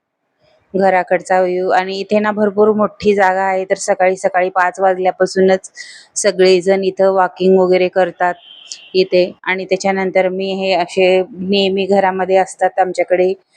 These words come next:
हे चणे आणि मूग, हे सगळं जे काही कडधान्य असतं ना ते भिजवून ठेवत असते आणि सकाळी सकाळी सगळेजण खातात. छान असतं हे, हे तब्येतीसाठी पण, आपल्याला हेल्थसाठी छान असतं. म्हणून मग मी,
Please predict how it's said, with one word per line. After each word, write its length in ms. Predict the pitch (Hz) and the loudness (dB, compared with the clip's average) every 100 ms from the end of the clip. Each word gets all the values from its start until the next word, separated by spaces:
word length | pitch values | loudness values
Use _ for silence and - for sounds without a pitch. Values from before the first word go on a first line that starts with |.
| - _ - | -20 _ -6
हे 140 | 190 180 | -2 -2
चणे 400 | - 196 190 185 | 0 -2 -2 -4
आणि 360 | 185 185 185 | -4 -6 -6
मूग, 340 | 185 190 185 175 | -4 -4 -4 -2
हे 180 | 180 175 | 0 0
सगळं 440 | 185 175 175 175 175 | 0 2 2 0 0
जे 140 | 180 | -2
काही 240 | - 185 | 0 -4
कडधान्य 520 | 185 190 185 185 190 190 | -2 -2 -2 -4 -2 -4
असतं 220 | - 202 | -2 0
ना 100 | 190 | 0
ते 140 | 190 | 0
भिजवून 380 | 185 202 185 196 | 2 2 2 -2
ठेवत 340 | 196 185 185 | 2 2 2
असते 360 | 190 - 185 185 _ _ _ - _ - | 0 -2 -2 -2 _ _ _ -20 _ -4
आणि 160 | 190 | -4
सकाळी 380 | 185 196 185 185 | -2 -2 0 -2
सकाळी 360 | 202 190 185 190 | -2 0 0 0
सगळेजण 600 | 196 185 180 185 185 190 | 0 2 0 -2 -4 -4
खातात. 360 | 208 196 185 180 _ _ _ _ - _ _ - | -2 -2 -2 -6 _ _ _ _ -20 _ _ -8
छान 280 | 226 220 214 | -4 -2 -4
असतं 280 | 196 - | -8 -2
हे, 160 | 196 196 | 0 0
हे 260 | 190 185 175 190 | 0 -2 0 -2
तब्येतीसाठी 680 | 175 185 190 190 190 - | 0 0 0 0 -4 -2
पण, 280 | 175 190 190 | 0 0 -2
आपल्याला 340 | 180 180 175 180 | -4 -2 -2 0
हेल्थसाठी 520 | 185 170 190 170 190 | -2 -2 -4 -2 -2
छान 200 | 196 190 | -2 -4
असतं. 260 | 185 - 185 | -4 -4 -4
म्हणून 380 | 185 185 185 190 | -4 -6 -4 -2
मग 160 | 190 | -2
मी, 300 | 185 190 240 | -2 0 0